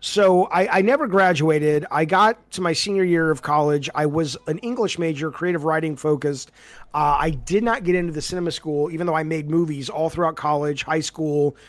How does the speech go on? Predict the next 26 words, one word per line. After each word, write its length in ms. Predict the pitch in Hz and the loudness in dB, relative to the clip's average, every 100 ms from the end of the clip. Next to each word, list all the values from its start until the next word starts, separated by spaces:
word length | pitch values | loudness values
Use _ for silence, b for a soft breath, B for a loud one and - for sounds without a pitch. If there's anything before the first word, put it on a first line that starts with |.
| b b 143 | b b -12
junior 480 | 117 139 185 175 156 | -6 -2 0 2 2
high, 460 | 151 143 131 127 131 | 0 -2 -4 -6 -6
grade 320 | 165 175 165 | -4 -2 -2
school. 380 | - 165 147 147 | -4 -2 0 0
I 100 | 139 | 0
was 160 | 165 170 | 0 2
always 260 | 196 170 | 4 2
into 140 | 160 156 | 0 -2
making 280 | 156 160 | -2 0
movies, 440 | 170 233 175 160 - B B - | 0 0 0 -2 -6 B B -2
but 120 | 190 | 0
my 100 | 185 | 0
grades 340 | 165 233 190 | 2 2 2
weren't 200 | 170 175 | -4 -6
very 180 | 151 147 | -6 -8
good, 300 | 139 156 143 | -4 -6 -4
so 120 | 175 | -2
they 120 | 170 | 0
didn't 160 | 165 151 | 0 -2
let 120 | 151 | -6
me 140 | 143 139 | -10 -12
into 180 | 127 | -12
film 240 | 120 175 165 | -8 -6 -6
school. 360 | - 123 101 - | -6 -10 -10 -10
And 120 | 139 | -10
so, 440 | 131 180 165 160 | -2 0 2 2